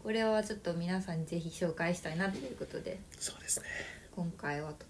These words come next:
Speaker 1: てます。
Speaker 2: 感じです。
Speaker 1: はい。
Speaker 2: ベジタリアンってちなみに種類があるんですね。
Speaker 1: うん。
Speaker 2: まあ、これ前提として。
Speaker 1: そう。
Speaker 2: あの、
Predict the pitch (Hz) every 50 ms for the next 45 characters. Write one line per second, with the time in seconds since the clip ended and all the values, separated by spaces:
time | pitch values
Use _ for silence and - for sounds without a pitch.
0 | - - 156 160 160 160 160 165 165 165 151 - - - - - - 113 107 117
1 | 104 107 107 113 117 117 - - - - - - - - 185 - - 143 151 180
2 | 190 196 - - 240 240 208 196 160 139 113 104 - - 98 95 - - 113 113
3 | 117 113 110 110 - - 165 156 151 120 - - 90 90 87 87 87 85 85 82
4 | - - 104 120 139 143 - - 214 214 208 208 196 190 190 - 190 90 90 87
5 | - - - 101 95 90 92 90 90 90 - - 87 85 - 92 85 - - -
6 | - - - - - - 220 208 196 185 180 - - 92 92 92 92 90 87 87
7 | 87 87 87 87 90 90 90